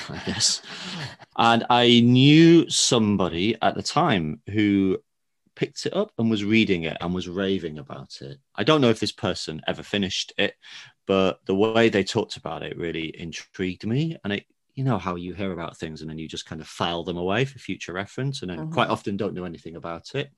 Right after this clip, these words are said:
Speaker 2: Mm-hmm.
Speaker 1: Um, but I'd always meant to come back to House of Leaves. And I think, um, you know, planning this episode really gave me and, and us an opportunity to do that. And I'm, I'm really happy I've read it now.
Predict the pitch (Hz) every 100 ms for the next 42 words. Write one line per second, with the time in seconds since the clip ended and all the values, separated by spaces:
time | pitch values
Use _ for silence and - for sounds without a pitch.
0 | - 180 175 165 151 151 - 95 98 98
1 | 98 98 _ _ _ _ 147 147 156 147
2 | 113 95 - - _ _ _ _ 87 87
3 | 90 98 - - - 131 143 160 - -
4 | 113 - - 123 127 127 - 117 131 147
5 | 165 - 110 110 - 90 - _ - -
6 | _ _ - 76 73 73 73 80 87 -
7 | 71 - _ - 110 98 87 85 101 -
8 | 92 - 85 82 98 - _ _ _ _
9 | 78 76 80 _ _ - 78 76 85 85
10 | 85 95 104 - 87 98 _ 90 90 90
11 | 98 - 101 101 98 104 104 - 101 -
12 | 123 110 80 82 87 - - 98 101 101
13 | 101 98 104 95 104 127 - 82